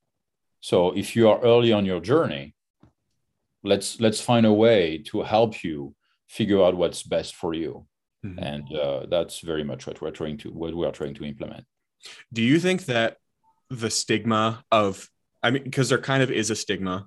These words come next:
Speaker 2: a bad stigma around, like, following intent signals. Do you think that's because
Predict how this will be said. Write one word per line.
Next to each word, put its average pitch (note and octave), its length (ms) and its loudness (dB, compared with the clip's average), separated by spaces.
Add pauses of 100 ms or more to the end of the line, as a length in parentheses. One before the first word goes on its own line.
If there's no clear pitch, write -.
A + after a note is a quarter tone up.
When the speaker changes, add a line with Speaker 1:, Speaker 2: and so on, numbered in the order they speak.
Speaker 2:
a G#2+ 60 0
bad G2+ 240 2
stigma G2 280 -2
around, F#2+ 220 -2
like, F#2+ 240 -4 (140)
following A2+ 300 4
intent G2 340 -4
signals. D#2 320 -8
Do B2 100 -2
you C3 80 6
think G#3 180 2
that's A#3 160 0
because A#2+ 480 2